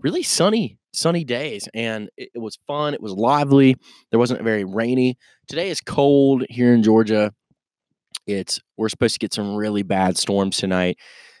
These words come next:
and <clears throat> it's very weird. It's very weird. Um, and it doesn't feel like Easter. Certainly doesn't feel like Easter, and I don't know. It's definitely different. But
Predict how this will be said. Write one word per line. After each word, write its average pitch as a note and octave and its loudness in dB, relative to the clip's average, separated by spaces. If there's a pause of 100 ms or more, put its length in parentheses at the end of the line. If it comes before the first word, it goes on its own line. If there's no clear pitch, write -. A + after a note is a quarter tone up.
and A2+ 2 (100)
<clears throat> - -14
it's - -6
very C#3 -4
weird. B2 2 (120)
It's - -16
very B2 2
weird. G2+ 2 (720)
Um, F2+ -4 (800)
and F#2 -4
it F2 -2
doesn't C3 0
feel B2+ 2
like A#2 -2
Easter. G2+ 0 (880)
Certainly A#2+ 0
doesn't G#2 0
feel F#2 -2
like F2 -6
Easter, F2+ -6 (160)
and F2+ -8 (840)
I C#3+ -2
don't F3 2
know. C3+ 0 (240)
It's - -8
definitely C#3 -2
different. C3 -4 (360)
But A2+ -2